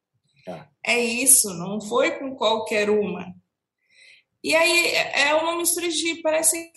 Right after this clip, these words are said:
Speaker 2: que, eu fico pensando muito: será que essa é a única forma dele lidar com mulheres? Que é qualquer abertura, você vai se aproximar dessa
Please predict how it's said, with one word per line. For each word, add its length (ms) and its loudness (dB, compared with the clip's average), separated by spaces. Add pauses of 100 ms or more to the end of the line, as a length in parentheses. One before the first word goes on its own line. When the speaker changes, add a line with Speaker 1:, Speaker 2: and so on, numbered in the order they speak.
(120)
Speaker 2:
que, 540 -4 (340)
eu 80 2
fico 240 -2
pensando 400 0
muito: 480 -4 (180)
será 260 2
que 100 2
essa 220 6
é 40 2
a 60 0
única 280 -4
forma 420 2
dele 280 -2
lidar 420 0
com 60 -6
mulheres? 880 0 (120)
Que 120 0
é 300 4
qualquer 680 2
abertura, 1000 -4
você 360 -2
vai 220 0
se 100 0
aproximar 540 -2
dessa 240 -6